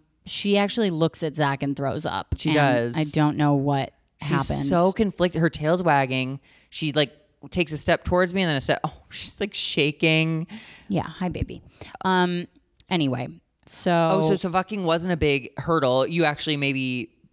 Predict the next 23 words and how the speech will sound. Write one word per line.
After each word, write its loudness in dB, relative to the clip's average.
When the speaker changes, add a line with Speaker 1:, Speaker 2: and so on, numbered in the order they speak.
Speaker 2:
did -2
you -2
do 4
it 0
more 0
when -2
you -2
got -2
sober? -2
Like, -2
did -14
your 2
sex 2
Speaker 1:
Um, -2
Speaker 2:
life -2
ramp -2
up -4
a -8
bit? -8
Speaker 1:
Yeah, 2
I -2
would -6
say 0